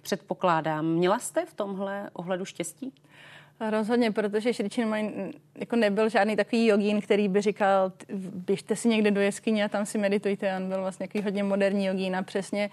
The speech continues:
Speaker 2: dával jako i důraz na to, aby jsme byli fyzicky zdraví, protože když je člověk fyzicky zdravý, tak může s nás jako pracovat na stišení té mysli. A přesně to motto oddílu, který založil, což je Šri Chinmoy Marathon Team, tak je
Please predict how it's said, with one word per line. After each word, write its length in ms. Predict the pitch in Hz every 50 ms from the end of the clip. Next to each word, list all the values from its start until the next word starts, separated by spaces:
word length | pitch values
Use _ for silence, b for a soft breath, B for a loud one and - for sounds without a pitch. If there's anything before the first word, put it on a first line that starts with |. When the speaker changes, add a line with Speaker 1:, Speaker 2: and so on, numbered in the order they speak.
| B B B B B B B
Speaker 2:
dával 320 | - 190 180 175 185 190 190
jako 200 | 190 - 214 196
i 120 | 220 214
důraz 340 | 202 202 202 202 208 202 196
na 120 | 202 190 190
to, 120 | - 208
aby 160 | 185 185 190
jsme 180 | 180 - 196 196
byli 300 | 185 196 196 202 202 196
fyzicky 500 | - - 202 196 202 196 - - 214 208
zdraví, 440 | 185 196 190 180 175 180 185 180 180
protože 220 | - - - 196
když 140 | 175 185 -
je 60 | 190
člověk 200 | - 208 180 180
fyzicky 420 | - - 190 196 185 - - 208
zdravý, 340 | 202 190 190 180 175 185 190
tak 220 | 180 175 175 - -
může 300 | 175 175 180 - 190 185
s 140 | 185 -
nás 320 | - 185 180 180 190 185 -
jako 180 | 190 - 202
pracovat 420 | 185 - 190 185 - - 190 185 185
na 100 | 190 185
stišení 460 | - - 202 - - 190 190 196 185
té 160 | - 202 190
mysli. 420 | 190 190 185 - 202 185 190 190 - B B B B B B B B B B
A 100 | - 214
přesně 360 | 208 - - 214 196 - 214 208
to 120 | 240 226
motto 320 | 226 208 190 185 226 214
oddílu, 360 | - 190 185 175 190 185 185 185
který 220 | - - 202 202
založil, 440 | 196 202 185 185 185 180 190 185 180
což 240 | 180 - 208 - -
je 60 | 202
Šri 180 | - - 180 180
Chinmoy 240 | - 208 196 196 196
Marathon 420 | 190 175 165 175 - 180 170 180
Team, 320 | - 196 180 180 180 180
tak 260 | 175 - 185 175 185 180 - - -
je 520 | 196 196 185 180 185 180 180 175 170 -